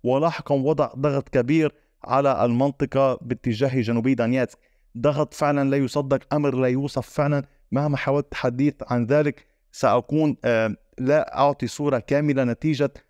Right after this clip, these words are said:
ما يحصل من عمليات عسكرية في هذه المنطقة. أما في اتجاه كرينكي، تواصل القوات الروسية عملياتها العسكرية، ضغط كبير من قبل القوات الروسية، ولكن،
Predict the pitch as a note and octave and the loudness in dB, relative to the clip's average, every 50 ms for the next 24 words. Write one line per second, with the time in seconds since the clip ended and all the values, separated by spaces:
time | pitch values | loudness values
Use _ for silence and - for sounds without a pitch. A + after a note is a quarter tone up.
0 | _ _ - A2+ A#2 C3+ C#3 - - - C#3+ C3+ B2 B2 A#2+ A2 G2 A#2 A#2+ A#2+ | _ _ -2 0 0 0 -2 -4 -4 -4 -2 0 0 0 0 0 0 0 0 0
1 | A#2 B2+ C3 C3+ C3 - - A#2+ - - - B2+ B2 C3 C#3+ C#3 C#3 B2 - - | 2 2 0 0 0 -2 -6 -10 -10 -4 -2 0 0 2 2 2 2 0 0 -2
2 | A2+ A2 A#2+ C3+ C3 A#2+ A#2 A2+ A#2+ A2+ A2+ A#2+ C3 C3+ - A#2+ G#2 - F#2 F2+ | -4 -2 0 0 0 0 0 0 0 0 2 2 2 2 0 -2 -2 -2 -2 -4
3 | - _ _ _ _ _ - D#3 D#3+ D#3 C#3 - C#3 - - B2 A2 G#2 C#3+ D#3 | -6 _ _ _ _ _ -2 0 0 0 0 -2 -4 -4 -2 -2 0 0 0 0
4 | D3 C3 A#2+ G#2+ - B2+ D3+ E3 D#3 - D#3+ D#3+ - - _ _ _ - B2 B2 | 0 0 -2 -4 -2 0 0 0 0 0 0 -2 -2 -2 _ _ _ -2 0 2
5 | C3 D3+ G3+ - - B2 A2+ A#2 - A#2+ A#2+ C#3+ D3 D3 C3 - A#2 A#2 G#2+ - | 2 2 2 0 0 -2 -2 -2 -4 -2 0 2 2 2 2 0 -2 -4 -4 -4
6 | - D3+ C#3 B2 B2+ C3+ C3 C3 A2 A2 - - - B2+ C#3 D#3 D#3 C3+ A2+ C3 | -4 -2 -2 -2 -2 -2 -2 -2 -4 -4 -6 -6 -4 -2 0 2 2 2 2 0
7 | B2 B2+ - - B2 B2 D3 D#3 C#3 B2 A#2+ - C#3 C3+ C3 A#2 - A2+ A2+ C3+ | -2 -2 -4 -4 -2 0 0 0 0 0 -2 -2 0 0 0 0 -2 -2 0 0
8 | C#3 C#3 - A#2 A2 - - F#3 F3+ F#3 E3+ - - _ _ _ _ _ _ - | 0 0 -2 -4 -6 -4 -4 -2 0 0 0 0 -2 _ _ _ _ _ _ -2
9 | B2 C3 C3+ D3 D#3+ E3 - - D#3+ D#3 | 0 0 2 2 0 0 0 0 0 0